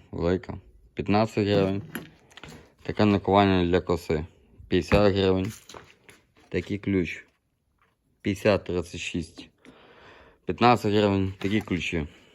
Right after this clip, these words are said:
По десять гривень. Такий ключ. П'ятнадцять гривень.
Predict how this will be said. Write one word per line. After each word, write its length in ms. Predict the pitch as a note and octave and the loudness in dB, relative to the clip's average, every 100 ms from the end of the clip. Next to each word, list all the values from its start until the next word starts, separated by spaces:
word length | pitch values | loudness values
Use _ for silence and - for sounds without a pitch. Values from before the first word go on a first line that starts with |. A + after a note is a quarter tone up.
| - | -6
По 120 | - | -2
десять 420 | F2+ A2+ A#2 A#2 G#2+ | 4 4 4 2 2
гривень. 400 | G#2+ G#2+ G#2 G2+ - _ - - _ _ _ _ _ _ _ - - - _ _ _ | 4 2 0 -4 -12 _ -20 -20 _ _ _ _ _ _ _ -20 -20 -20 _ _ _
Такий 220 | - G2+ | -6 -2
ключ. 420 | G2 E2+ D2+ - - _ _ - _ | -2 -2 -4 -6 -14 _ _ -20 _
П'ятнадцять 480 | F2+ F#2+ B2 A#2 A2 | -4 2 4 2 -2
гривень. 380 | G#2+ A2 G#2 G2+ | 0 0 0 -4